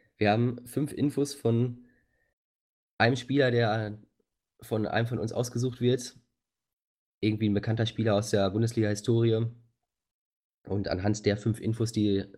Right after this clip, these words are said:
dann nacheinander herausgegeben werden, ähm, ja, sollen die anderen erraten,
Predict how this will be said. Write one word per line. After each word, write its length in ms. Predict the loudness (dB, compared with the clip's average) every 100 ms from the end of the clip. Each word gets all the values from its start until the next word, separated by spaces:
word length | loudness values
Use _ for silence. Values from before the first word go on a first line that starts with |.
| _ _ _ -6
dann 160 | -2
nacheinander 800 | 0 0 0 0 2 0 0 -6 _ -20 -20 -20 -20 _
herausgegeben 680 | 4 4 4 2 2 2 2
werden, 340 | 0 0 -2
ähm, 340 | -4 -4 -6 -6
ja, 340 | -6 -4 -6 -12 _ _
sollen 180 | -4 0
die 100 | 2
anderen 200 | 2 2
erraten, 680 | 2 2 2 2 -2 -2